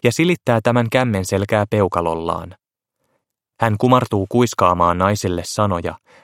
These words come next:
joita ei ole tarkoitettu minun kuultavakseni. He ovat pariskunta. Minua sekä huvittaa että hävettää. Minut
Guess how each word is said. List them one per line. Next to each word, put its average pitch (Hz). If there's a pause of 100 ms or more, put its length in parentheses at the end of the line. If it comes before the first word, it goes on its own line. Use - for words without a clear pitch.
(120)
joita 147
ei 147
ole 117
tarkoitettu 104
minun 113
kuultavakseni. 90 (1160)
He 135
ovat 123 (100)
pariskunta. 90 (1300)
Minua 120
sekä 104
huvittaa 107 (220)
että 143
hävettää. 101 (1120)
Minut 110